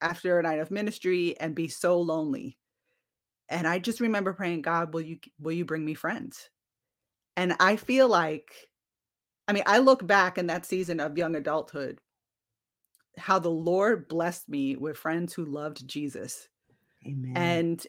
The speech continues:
Speaker 1: and in every season, like, God has somehow, it's like the, we pray that, a prayer and we don't realize how the answers continue to spill over into years and decades, uh, in different ways and in different shapes. But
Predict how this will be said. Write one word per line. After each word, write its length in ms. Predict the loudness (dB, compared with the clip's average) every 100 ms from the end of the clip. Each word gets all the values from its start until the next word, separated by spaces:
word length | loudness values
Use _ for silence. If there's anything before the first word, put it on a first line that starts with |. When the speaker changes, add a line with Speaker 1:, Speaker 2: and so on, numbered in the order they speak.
| 0
Speaker 1:
and 120 | 4
in 100 | 6
every 280 | 4 4 2
season, 680 | 2 0 2 0 -2 -4 -10 _ _ _ _ _ -4
like, 360 | 2 2 0 -8 _ -8
God 240 | 4 6 6
has 220 | 4 2
somehow, 720 | 4 4 4 4 4 2 0 -6 -8
it's 140 | 0
like 200 | 2 2
the, 300 | 2 0 0 -2 -8
we 180 | -6
pray 240 | -2 4 4
that, 200 | 4 0 _
a 100 | -4
prayer 360 | 0 4 6 6
and 80 | 2
we 80 | 2
don't 160 | 2
realize 400 | 2 4 4 2
how 160 | 2 2
the 180 | 2 0
answers 380 | -2 0 -2 0
continue 360 | -4 2 4
to 100 | 4
spill 360 | 2 0 4 6
over 360 | 6 6 4 4
into 460 | 2 2 2 0 -2 -14 -20 -12
years 520 | -2 2 4 6 4
and 160 | 4 4
decades, 720 | 4 4 0 2 -2 -4 -8 0
uh, 260 | 2 0 -2
in 140 | -4
different 360 | -2 -4 -6 -2
ways 340 | -2 -2 -4
and 100 | -4
in 60 | -4
different 340 | -6 -6 -10
shapes. 420 | -8 -8 -8 -14 -8
But 260 | -4 -4